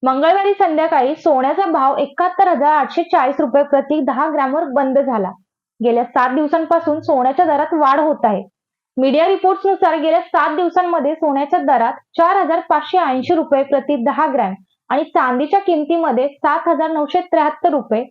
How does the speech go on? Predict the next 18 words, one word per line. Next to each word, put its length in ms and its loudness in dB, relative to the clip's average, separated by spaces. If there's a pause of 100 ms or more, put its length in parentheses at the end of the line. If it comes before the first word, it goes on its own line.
(140)
प्रति 260 2
किलोग्रॅमने 580 0
वाढले 360 0
आहेत. 300 -2 (240)
एक्सपर्ट 460 0
म्हणतात 560 0
की 80 0
परदेशी 540 0
बाजारात 460 2
सोने 400 0
खरेदीचा 460 2
जोर 300 2
आहे. 220 -2 (360)
अशा 260 0
स्थितीमध्ये 560 0
बुधवारी 580 0
दिल्लीच्या 460 0
बाजारात 480 0